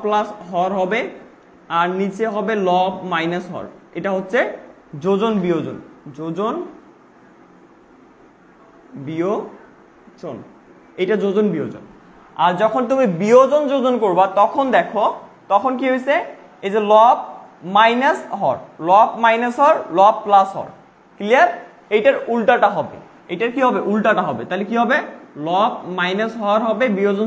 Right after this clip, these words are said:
যোজনের ক্ষেত্রে, আর লব প্লাস হর হবে। এটা বোঝাই দিলাম। আচ্ছা,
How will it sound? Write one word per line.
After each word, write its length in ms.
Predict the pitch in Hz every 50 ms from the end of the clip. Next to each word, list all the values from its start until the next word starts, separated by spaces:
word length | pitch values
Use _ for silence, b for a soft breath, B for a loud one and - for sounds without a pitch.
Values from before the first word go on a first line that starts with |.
| 196
যোজনের 280 | 202 196 214 220 220 214
ক্ষেত্রে, 280 | 226 220 226 - 240 302 320 - - - - - - -
আর 80 | 160 165 160 165
লব 200 | 175 190 208 220 - - -
প্লাস 300 | 175 185 202 247 330 370 - - - - 180 175
হর 180 | 165 165 165 165 135
হবে। 200 | 110 87 - - - - _ _ - - - - - - - - - - - 180
এটা 180 | 190 190 233 247 247 - - - - - - - - - - 170
বোঝাই 260 | 175 170 170 175 170 160 143
দিলাম। 200 | 131 117 113 104 120 - _ _ b b b b b 143
আচ্ছা, 180 | 151 - 180